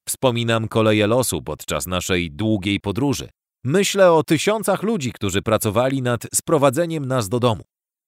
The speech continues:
Patrzę w górę na Księżyc i zastanawiam się, kiedy na niego wrócimy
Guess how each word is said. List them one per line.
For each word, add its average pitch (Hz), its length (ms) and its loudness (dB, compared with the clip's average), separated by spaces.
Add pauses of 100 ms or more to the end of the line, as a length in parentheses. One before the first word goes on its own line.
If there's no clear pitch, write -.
(160)
Patrzę 117 400 4
w 90 60 -6
górę 117 240 0
na 104 120 0
Księżyc 147 580 -2
i 143 80 -4
zastanawiam 143 640 -2
się, 98 240 0 (160)
kiedy 208 280 -2
na 180 100 2
niego 156 260 0
wrócimy 107 580 -2